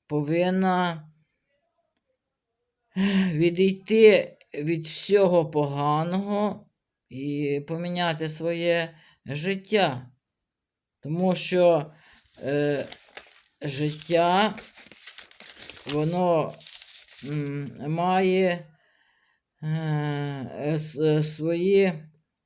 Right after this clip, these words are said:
моменти життєві, які можуть влияти на наше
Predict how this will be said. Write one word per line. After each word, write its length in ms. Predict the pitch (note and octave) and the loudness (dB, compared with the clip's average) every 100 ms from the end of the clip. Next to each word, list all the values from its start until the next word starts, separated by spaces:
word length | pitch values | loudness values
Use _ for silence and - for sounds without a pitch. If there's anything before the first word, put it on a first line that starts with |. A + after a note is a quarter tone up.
| _ _ _ _ _ _ _ _ | _ _ _ _ _ _ _ _
моменти 920 | B2 D3+ D#3 F3 F#3+ G3 F3+ E3+ - - - | -6 -2 0 0 0 0 2 2 0 -8 -8
життєві, 920 | C#3 D3+ D3+ D#3+ E3+ G3+ A3+ A3+ A3+ - | -4 -4 -4 0 2 4 4 2 0 -8
які 600 | C3+ C#3+ - F3 D#3+ D#3 - - - | -14 -12 -6 -4 -4 -6 -18 -20 -12
можуть 960 | B2+ D3+ E3 E3+ F#3+ F#3+ G3 G#3+ G#3+ - G#2+ | -4 -2 0 0 0 0 0 -2 -4 -10 -6
влияти 960 | D3 D3+ D#3+ E3+ F3 F#3+ F#3+ F#3 F#3+ F#3+ _ _ _ _ | -2 -2 2 2 2 2 0 0 0 -4 _ _ _ _
на 760 | - D3+ D#3 D#3+ D#3 D3 C#3+ D3+ - _ _ - | -6 -2 2 2 2 2 0 -8 -12 _ _ -8
наше 800 | C3+ D3+ D#3 D#3 D3+ D#3 C#3+ | -2 0 2 0 0 0 0